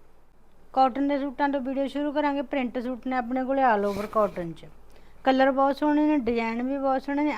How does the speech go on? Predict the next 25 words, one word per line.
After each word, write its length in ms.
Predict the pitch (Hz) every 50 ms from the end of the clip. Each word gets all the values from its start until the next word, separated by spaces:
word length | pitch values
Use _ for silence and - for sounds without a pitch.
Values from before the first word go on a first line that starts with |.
| 226 233
All 240 | 233 240 240 240 240
over 180 | 240 233 254 226
ਸੂਟ 320 | - 254 240 214 196 226
ਆ 80 | 233 233
ਜੀ, 120 | 254 269
ਨਾਲ 300 | 277 269 247 226 226 226
ਕਾਟਨ 440 | 220 - 226 214 208 214 226 226 226
ਦੀ 120 | 226 240 240
ਦੁਪੱਟੇ 460 | 214 233 196 214 190 - - 214 214
ਨੇ। 120 | 240 254
ਪ੍ਰਾਈਸ 380 | 247 - - 240 226 220 220 226
ਹੈਗਾ 260 | 226 240 247 269 277
ਸਿਰਫ 300 | - - 285 285 277 277
ਸਾਢੇ 340 | 254 - 233 185 175 190 202
ਪੰਜ 320 | 196 208 214 220 196 160
ਸੌ। 140 | - - 151 - - - - - - - - - - - - - - - - -
ਸਾਢੇ 360 | - - 262 254 233 240 302
ਪੰਜ 300 | 269 302 311 294 269 247
ਸੌ 160 | - - 262 247
ਪ੍ਰਾਈਸ 320 | 233 254 240 214 208 226
ਹੈ, 60 | 269
ਬਹੁਤ 400 | 254 226 240 233 247 233 254 -
ਘੱਟ 200 | 285 285 285 269
ਪ੍ਰਾਈਸ 360 | 233 - 233 240 233 226 220
ਲੈ, 140 | 226 233 226